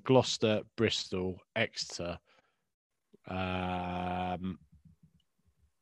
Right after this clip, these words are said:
and did we beat Harlequins? Or maybe we didn't. We've beaten some good teams this year. That's all I wanna say.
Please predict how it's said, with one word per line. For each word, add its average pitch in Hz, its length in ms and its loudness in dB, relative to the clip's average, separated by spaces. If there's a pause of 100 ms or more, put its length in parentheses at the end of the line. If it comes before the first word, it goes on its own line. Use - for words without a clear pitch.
(580)
and 95 680 -4 (180)
did 131 100 -10
we 147 80 -2
beat 147 240 0
Harlequins? 143 640 -4 (240)
Or 87 60 -10
maybe 85 220 -6
we 90 100 -8
didn't. 87 260 -8 (720)
We've 127 100 -4
beaten 107 240 4
some - 180 -8
good 95 140 -4
teams 92 300 -4
this 82 140 -10
year. 85 100 -6
That's - 180 -6
all 82 80 -4
I 80 40 -4
wanna 80 140 -10
say. 80 220 -8